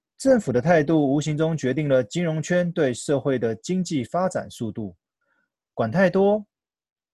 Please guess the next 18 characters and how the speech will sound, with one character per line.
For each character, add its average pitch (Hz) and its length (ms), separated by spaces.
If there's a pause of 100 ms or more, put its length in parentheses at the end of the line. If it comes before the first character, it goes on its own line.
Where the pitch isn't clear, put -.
(240)
会 151 200
抑 143 220
制 135 240
经 185 220
济 190 120
成 117 220
长， 117 260 (380)
管 95 300
太 175 240
少 - 340 (140)
却 - 340
可 113 220
能 98 180
让 110 300
经 156 320
济 135 260
失 131 300
序， - 340